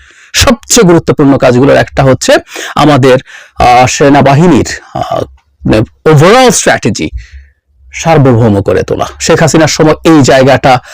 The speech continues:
খুবই কম্প্রোমাইজ ছিল, আমরা জানি। So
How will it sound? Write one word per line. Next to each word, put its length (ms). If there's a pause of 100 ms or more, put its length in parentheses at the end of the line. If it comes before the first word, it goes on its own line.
(420)
খুবই 340
কম্প্রোমাইজ 600
ছিল, 260 (200)
আমরা 220
জানি। 260
So 680